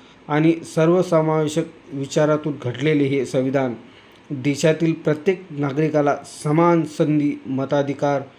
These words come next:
सामाजिक न्याय आणि अभिव्यक्ती स्वातंत्र्य देणारे पवित्र दस्तावेज आहे. आजचा संविधान दिन हा मौलिक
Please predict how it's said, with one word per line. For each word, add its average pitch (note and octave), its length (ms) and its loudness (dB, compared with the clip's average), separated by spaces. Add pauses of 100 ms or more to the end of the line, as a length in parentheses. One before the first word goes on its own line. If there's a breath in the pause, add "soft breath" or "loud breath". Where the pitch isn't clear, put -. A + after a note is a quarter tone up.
(260 loud breath)
सामाजिक D#3 440 2 (160)
न्याय D3+ 220 2 (100)
आणि D3 300 2 (420 loud breath)
अभिव्यक्ती E3 560 4
स्वातंत्र्य D3+ 540 -2
देणारे C#3 420 0 (360)
पवित्र E3 380 4
दस्तावेज C#3 520 2
आहे. B2 180 -2 (500 loud breath)
आजचा D3 380 0
संविधान C#3+ 540 2
दिन D3 200 2
हा C3 240 -2 (720 loud breath)
मौलिक D3+ 460 2